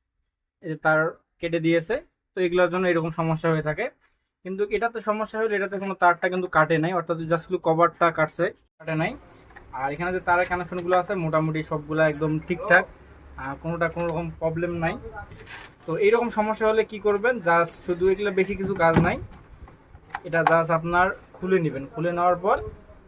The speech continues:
এর কন্ট্যাক্টটা খুলে নেবেন। নেওয়ার পর সুন্দর করে যদি এখানে পেট্রোল দেন আপনার, আপনার সার্কিটটাতে একটু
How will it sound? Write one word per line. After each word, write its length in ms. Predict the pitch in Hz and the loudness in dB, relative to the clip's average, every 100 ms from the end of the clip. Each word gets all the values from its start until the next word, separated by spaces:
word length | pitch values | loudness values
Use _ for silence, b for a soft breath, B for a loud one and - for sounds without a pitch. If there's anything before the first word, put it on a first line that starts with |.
| - _ _ _ - - - - - - - - - | -20 _ _ _ -20 -20 -20 -20 -20 -20 -20 -18 -12
এর 80 | 160 160 | -10 -6
কন্ট্যাক্টটা 340 | 170 180 190 - | -4 -4 -6 -6
খুলে 200 | 180 190 180 | 2 4 4
নেবেন। 200 | 160 233 359 _ _ _ _ _ _ _ | 0 -2 -6 _ _ _ _ _ _ _
নেওয়ার 220 | 143 160 175 | -6 -4 -4
পর 80 | 185 - | -8 -6
সুন্দর 320 | 208 220 208 190 | -6 2 2 2
করে 120 | 202 202 | -2 0
যদি 120 | 196 185 | 0 0
এখানে 160 | 190 185 | -2 0
পেট্রোল 320 | 175 165 175 170 | -2 -2 -2 0
দেন 100 | 165 160 | 0 0
আপনার, 200 | 165 170 | 0 -2
আপনার 160 | 165 170 | -2 -2
সার্কিটটাতে 480 | 165 160 160 151 160 233 _ _ _ _ _ _ _ _ _ _ _ _ _ _ _ _ _ _ _ _ _ _ _ | -2 -4 -4 -2 -2 -4 _ _ _ _ _ _ _ _ _ _ _ _ _ _ _ _ _ _ _ _ _ _ _
একটু 200 | 160 | -20